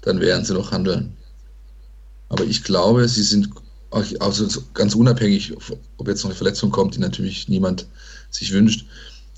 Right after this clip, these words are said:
ich glaube und halte den Ka-, Kader, so wie er jetzt ist, für extrem gut austariert, für sehr, sehr, sehr gut zusammengestellt. Und, ähm, da stimmt die Mischung und daran jetzt was zu verändern, nur damit man was verändert hat und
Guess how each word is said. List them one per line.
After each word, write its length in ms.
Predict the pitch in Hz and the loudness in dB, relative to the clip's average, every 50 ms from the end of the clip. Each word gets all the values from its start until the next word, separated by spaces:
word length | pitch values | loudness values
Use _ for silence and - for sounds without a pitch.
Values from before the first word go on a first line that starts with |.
| - - | -10 -6
ich 140 | - - - | -4 -4 -2
glaube 420 | - 92 90 90 101 117 127 120 | -2 0 2 4 4 6 6 6
und 160 | 98 92 95 | 4 2 0
halte 240 | 92 92 110 110 123 | 0 0 0 2 2
den 220 | - 101 101 101 - | 2 4 2 2 2
Ka-, 160 | - - - | -2 -6 -6
Kader, 420 | - - - 95 92 107 113 113 | -6 -4 -2 0 2 2 2 2
so 180 | 101 95 95 92 | 2 0 -2 -2
wie 80 | 98 | 0
er 80 | 95 92 | 0 2
jetzt 220 | 92 101 101 - | 0 0 -2 -2
ist, 140 | - 90 - | -4 -4 -4
für 160 | - - 87 | -4 -2 -4
extrem 420 | 85 - - - - 101 113 113 113 | -4 -2 -4 -2 2 4 6 6 6
gut 220 | - - 113 113 | 6 4 4 4
austariert, 680 | - - 101 - - - 101 95 98 101 104 - - - - - - - - - - - - - - - - - - - - | 4 2 0 0 0 0 0 0 0 -2 -4 -4 -8 -18 -20 -20 -20 -20 -20 -20 -20 -20 -20 -20 -20 -20 -20 -20 -20 -20 -20
für 200 | - - - 90 | -12 -8 -6 -4
sehr, 440 | - 98 98 101 110 117 110 - - | -2 2 2 4 4 4 2 2 -2
sehr, 440 | 110 107 95 101 95 101 104 101 101 | -4 -2 0 0 2 2 2 2 0
sehr 200 | - 92 101 104 | 0 2 2 2
gut 160 | 101 101 98 | 2 0 -2
zusammengestellt. 720 | - 98 95 95 101 104 98 101 - 90 90 98 101 - - - - - - - - - - - - - - | -2 -2 0 2 4 4 4 4 2 2 2 2 0 -4 -8 -16 -20 -20 -20 -20 -20 -20 -20 -20 -18 -8 -4
Und, 340 | 90 90 92 90 - - - 90 | -4 -2 -2 -4 -4 -4 -4 -2
ähm, 580 | 90 90 87 87 90 92 95 - - - - - | -2 -2 -2 0 0 0 0 -2 -4 -6 -6 -4
da 120 | - - - | -2 -2 0
stimmt 300 | - - 110 110 113 - | 2 4 4 4 4 6
die 40 | 101 | 6
Mischung 420 | 98 117 113 - 139 131 127 120 | 6 6 6 6 6 6 6 6
und 320 | - - - - - - - - - - - - - - - - - | 4 2 -4 -8 -10 -10 -12 -18 -20 -20 -20 -20 -20 -20 -20 -10 -6
daran 360 | 95 95 95 107 110 107 104 | -4 0 2 2 2 2 2
jetzt 520 | 95 90 95 98 - - - - - - - - - - 127 | 0 -2 -4 -4 -4 -4 -6 -8 -10 -16 -18 -16 -14 -6 -2
was 360 | 110 107 104 - - - - | -2 0 2 2 0 0 0
zu 120 | - 113 | 0 -2
verändern, 460 | 110 - - 98 98 117 127 131 120 113 | 0 0 0 0 2 4 6 6 8 6
nur 80 | 113 | 6
damit 260 | 110 110 113 110 - | 6 6 4 2 0
man 120 | 104 101 98 | -2 -2 -2
was 180 | 101 101 - | 0 -2 -2
verändert 440 | - - - - 104 127 127 - - | -2 -4 -2 0 2 2 2 2 2
hat 160 | 92 92 - | -2 -6 -6
und 380 | - 87 90 - - - - | -8 -10 -10 -10 -12 -16 -16